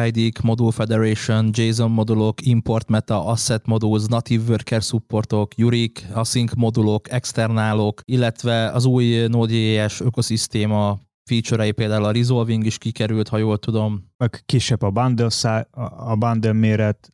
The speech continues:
Speaker 2: a jobb a cache-elés, meg, meg azt ígérnék, hogy gyorsabb lesz is,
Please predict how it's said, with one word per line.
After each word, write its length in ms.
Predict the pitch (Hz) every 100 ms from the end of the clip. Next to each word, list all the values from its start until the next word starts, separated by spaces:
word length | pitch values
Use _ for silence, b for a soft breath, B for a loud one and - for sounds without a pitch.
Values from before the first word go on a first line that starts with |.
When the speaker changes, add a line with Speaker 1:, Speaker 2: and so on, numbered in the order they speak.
| -
Speaker 2:
a 560 | 104 101 101 98 98 101 113 _
jobb 280 | 120 113 101
a 140 | 95 -
cache-elés, 840 | - 117 - 117 110 104 101 - _ _ _
meg, 260 | 104 - - _ _ _
meg 300 | - 107 110 -
azt 300 | 117 - 110
ígérnék, 380 | 104 107 107
hogy 200 | - 101
gyorsabb 440 | 95 101 95 104 95
lesz 240 | 95 -
is, 140 | 98